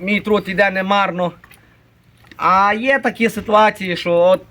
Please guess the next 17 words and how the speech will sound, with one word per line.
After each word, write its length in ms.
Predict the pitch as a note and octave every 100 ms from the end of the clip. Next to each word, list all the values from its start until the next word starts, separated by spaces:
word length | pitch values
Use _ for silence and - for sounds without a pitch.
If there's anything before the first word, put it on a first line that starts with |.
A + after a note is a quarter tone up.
| _ _
перегулює 560 | F#3+ F3+ F#3+ G#3+ G3+ F#3
кобила, 500 | G3 F#3+ G#3+ G3 F#3
і 300 | F3 E3+ E3+
людина 400 | E3+ F#3+ F#3+ F3+
дзвонить, 400 | F3+ G3+ F#3 E3+
каже: 220 | F3 E3+
«Треба 300 | F#3+ F#3 F3
перекрити», 560 | F3+ E3+ - G3 F#3
каже, 320 | F3 E3+ D3+ D#3
зробив 360 | D#3+ E3 F3+
У 100 | E3
З 120 | D#3
Д, 300 | E3 F#3 F3 - - - - -
чи 120 | -
там 200 | F3 F3+
палиться 560 | - F3 F#3+ F3+ - E3
кобила, 500 | F3 D#3+ E3 D#3